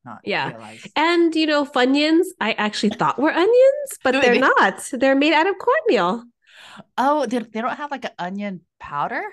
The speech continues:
Speaker 2: They probably do, but there's
Speaker 1: Yeah.
Speaker 2: nothing
Speaker 1: Onion. <laughs>
Speaker 2: like, authentically onion about it. <laughs> Right? <laughs> I was like, "All this time,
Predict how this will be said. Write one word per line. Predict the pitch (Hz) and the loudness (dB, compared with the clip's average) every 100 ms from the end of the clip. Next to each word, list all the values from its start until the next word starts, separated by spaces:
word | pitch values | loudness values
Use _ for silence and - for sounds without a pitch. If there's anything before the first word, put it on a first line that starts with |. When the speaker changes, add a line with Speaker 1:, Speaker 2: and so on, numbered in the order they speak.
| _ _ _ _ _ - | _ _ _ _ _ -2
Speaker 2:
They | |
probably | 247 302 320 339 277 | 0 0 0 0 -2
do, | 196 175 175 | 2 4 4
but | 185 190 | 2 -2
there's | 196 190 | 0 0
Speaker 1:
Yeah. | 139 175 | -2 -4
Speaker 2:
nothing | 185 190 202 233 - _ _ _ - | -4 -4 -2 -6 -6 _ _ _ -12
Speaker 1:
Onion. | 147 151 - - _ | -10 -8 -10 -10 _
<laughs> | - | -6
Speaker 2:
like, | 202 196 - - | 0 0 -2 -4
authentically | 185 196 196 208 190 143 | -2 -2 -4 -4 -2 0
onion | 190 226 180 | 2 2 0
about | 147 180 165 | 0 0 2
it. | 156 - - - | 0 -2 -6 -2
<laughs> | 330 311 - - - - - - | -2 -2 -8 -16 -18 -18 -18 0
Right? | 302 302 339 359 - - _ _ | 2 4 4 0 0 -16 _ _
<laughs> | _ - | _ -8
I | 392 _ - 494 - 453 _ _ _ _ - | -8 _ -4 -4 -4 -8 _ _ _ _ -8
was | 415 - | -6 -4
like, | - | -2
"All | 294 508 | 0 2
this | 466 466 | 2 0
time, | - - | -4 -4